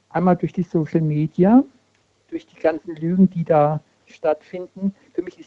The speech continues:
sind die Social Media, das ist ja schon meine Lieblings-Draufhau-Gruppe, das kennst du, ich habe ja schon mal drauf, drüber Böses gesagt. Das sind so viele Lügen, dass ich da komplett ausgestiegen bin. Also ich, ähm, mich interessiert nicht mehr,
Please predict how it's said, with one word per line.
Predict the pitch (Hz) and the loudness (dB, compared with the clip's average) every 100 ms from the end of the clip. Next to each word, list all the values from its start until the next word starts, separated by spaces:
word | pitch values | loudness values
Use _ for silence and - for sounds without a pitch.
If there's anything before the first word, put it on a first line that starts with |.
| - | -8
sind | 170 | -6
die | 156 | -6
Social | 147 175 156 170 | -6 -6 -4 -4
Media, | 160 185 202 165 156 139 - | -2 -2 2 4 4 2 -4
das | - | -12
ist | 170 | -4
ja | 165 147 | -4 -2
schon | 160 | -4
meine | 165 160 | -4 -4
Lieblings-Draufhau-Gruppe, | 151 170 170 165 - - _ - 160 - 170 - 175 170 175 | -4 -4 -4 -4 -6 -18 _ 0 0 0 -4 -2 0 2 0
das | - - | -2 -8
kennst | 147 156 - | -8 -8 -6
du, | 156 | -4
ich | |
habe | 143 | -4
ja | 143 | -8
schon | - 156 | -8 -6
mal | 151 | -6
drauf, | 156 - | -6 -10
drüber | - 156 156 - - _ - | -8 -4 -4 -6 -20 _ -12
Böses | - 170 165 160 | -4 -2 -4 -10
gesagt. | - 170 156 147 - _ - - _ | -14 -10 -6 -6 -8 _ -20 -20 _
Das | - | -14
sind | - - | -12 -4
so | 226 | 2
viele | 254 233 | 4 6
Lügen, | 170 170 208 240 233 220 - - | 6 4 6 8 8 4 -4 -10
dass | 170 - | -10 -8
ich | 180 175 - _ | -8 -10 -12 _
da | 170 170 | -2 -2
komplett | - 180 - 160 | 0 2 2 0
ausgestiegen | 160 143 - - 147 139 151 139 | -2 -4 -10 -10 -8 -6 -4 -4
bin. | 139 147 | -4 -6
Also | 143 - | -8 -10
ich, | 151 - - 160 | -18 -18 -10 -6
ähm, | 156 156 151 254 _ _ - | -6 -6 -8 -14 _ _ -10
mich | 349 370 | -10 -18
interessiert | - - 185 180 | -14 -4 -4 -2
nicht | 180 - | -8 -2
mehr, | 165 151 | 0 0